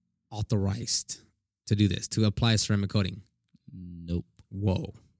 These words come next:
Speaker 1: that's crazy.
Speaker 2: Crazy.
Speaker 1: Crazy.
Speaker 2: Nah.
Speaker 1: Now, there are a lot of brands out there that require you to be an authorized installer for that specific brand.
Speaker 2: Yeah.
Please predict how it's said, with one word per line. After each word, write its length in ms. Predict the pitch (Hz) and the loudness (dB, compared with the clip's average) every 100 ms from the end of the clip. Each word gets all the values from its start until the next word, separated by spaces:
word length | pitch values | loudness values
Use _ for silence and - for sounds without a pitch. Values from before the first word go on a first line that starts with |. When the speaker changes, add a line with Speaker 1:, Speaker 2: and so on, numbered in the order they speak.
| - | -10
Speaker 1:
that's 140 | - | -8
crazy. 340 | - 104 - - - | -4 -4 -4 -10 -14
Speaker 2:
Crazy. 380 | - 95 95 - _ _ | -4 -2 -2 -8 _ _
Speaker 1:
Crazy. 360 | - 101 92 104 | 4 4 4 0
Speaker 2:
Nah. 140 | 87 85 - _ _ - | -6 -8 -10 _ _ 0
Speaker 1:
Now, 440 | 117 123 120 107 - _ _ _ _ _ _ 120 | 4 6 4 2 -4 _ _ _ _ _ _ 0
there 260 | 131 147 | 2 2
are 400 | 139 151 180 185 - | 2 4 4 2 0
a 100 | 117 | 2
lot 220 | 127 131 | 4 2
of 140 | 110 | 2
brands 300 | 107 120 113 | 4 4 4
out 200 | 107 98 | 2 2
there 180 | 104 101 | 2 2
that 120 | 101 | 2
require 640 | 104 - - 120 135 147 131 | 0 -2 0 2 2 4 4
you 240 | 110 98 | 4 2
to 160 | - 110 | 2 2
be 140 | 104 | 4
an 100 | 107 101 | 2 2
authorized 520 | 117 - 113 110 - | 0 4 4 4 2
installer 600 | 117 - 117 107 98 92 | -2 2 2 4 2 0
for 220 | - 117 | 2 4
that 260 | 113 127 - | 4 2 0
specific 520 | - 117 123 113 98 | -4 0 2 2 0
brand. 380 | 104 95 - - | 2 0 0 -6
Speaker 2:
Yeah. 140 | 87 | -6